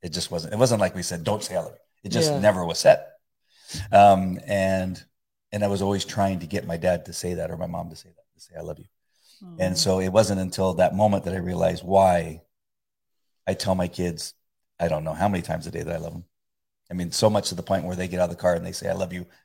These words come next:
Speaker 1: probably without even thinking. I mean,
Speaker 2: Yes.
Speaker 1: my fifteen-year-old son just the other day, it said something like, we, I,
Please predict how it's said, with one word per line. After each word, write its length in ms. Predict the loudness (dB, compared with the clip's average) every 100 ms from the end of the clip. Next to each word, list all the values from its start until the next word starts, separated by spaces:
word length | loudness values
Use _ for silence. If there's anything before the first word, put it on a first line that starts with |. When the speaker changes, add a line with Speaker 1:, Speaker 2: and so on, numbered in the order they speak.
| _ _
Speaker 1:
probably 440 | 2 4 4 0 -2
without 260 | 2 2
even 140 | 2 -6
thinking. 300 | -10 -14 -20 _ _ _ -2
I 40 |
mean, 60 | 0
Speaker 2:
Yes. 80 | 2
Speaker 1:
my 80 |
fifteen-year-old 560 | 2 0 0 0 0 0
son 180 | -2 -4 _ _ _
just 160 | -8
the 80 | -6
other 100 | -6
day, 140 | -8 -12 -16 -18
it 140 | -14
said 220 | -10 -6
something 320 | -6 -6 -8
like, 200 | -8 -10 _ _ _ _ -6
we, 180 | -4 -2
I, 180 | -4